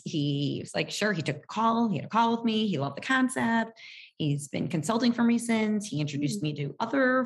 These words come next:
Speaker 1: former Patron people who became part of my team. So, like, and that was me reaching out, like, and I re-, I said, "Here's the article I read. Here's about you." Like, you know, so I gave him something about me. "Here's what I'm doing." I gave the background. And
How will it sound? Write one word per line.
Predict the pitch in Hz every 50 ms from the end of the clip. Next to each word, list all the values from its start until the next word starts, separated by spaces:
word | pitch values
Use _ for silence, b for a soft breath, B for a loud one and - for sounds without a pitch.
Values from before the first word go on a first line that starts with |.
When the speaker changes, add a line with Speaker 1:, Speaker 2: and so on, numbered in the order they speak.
| 254 -
Speaker 1:
former | - 247 247 240 240 240 240 233 233 233 240 240 240 240
Patron | 226 240 - 254 233 220
people | 233 240 233 233 233 220 220 226 226 226 226
who | 226 220 220 220 214
became | 202 214 - 233 220
part | 208 214 208
of | 208
my | 208 208
team. | 202 - 226 214 214
So, | 208 - - 214 208
like, | 196 196 196 196 190 - B B B B B B B B B B B B B B B _ _ _ _ _ _ _
and | 214 208
that | 226
was | 226 233 196
me | 220 220 214 208 208 202 202 202 202 - - - _ _ _ _
reaching | 190 190 - 190
out, | 175 -
like, | - 156 156 -
and | 143
I | 139
re-, | 147 147 147 -
I | - -
said, | - 156 131 139
"Here's | 131 - - - -
the | - - -
article | 240 262 254 262 247
I | 240
read. | 240 233 220 208 208 202 202 196 185
Here's | 160 135 151
about | 214 226 240 240
you." | 240 220 214
Like, | - 208 208 185 185 190 185 185 180 175 - - _ _ _ _ -
you | 180 170
know, | 156 147 143 156 156 165 170 151 - - -
so | - 175
I | 147
gave | 143 151 151 151
him | 151 143 147 147 147 - - _ _ _ _ _ _ _ _ _ _ _ _
something | - - - 165 156 147 151 151 151 147 147 156 151 156
about | - 147 160 127 117 - -
me. | 170 170 165 165 165 160 165
"Here's | 151 151 147 151 147
what | - 131
I'm | 147 165
doing." | 247 - 247 247 233 226 226 220 220 190
I |
gave | 147 147 - -
the | -
background. | - 214 220 226 214 - 226 220 226 220 208 202 202 202 202 202 - - _ -
And | 202 190 180 175 170 170 170 170 170 170 170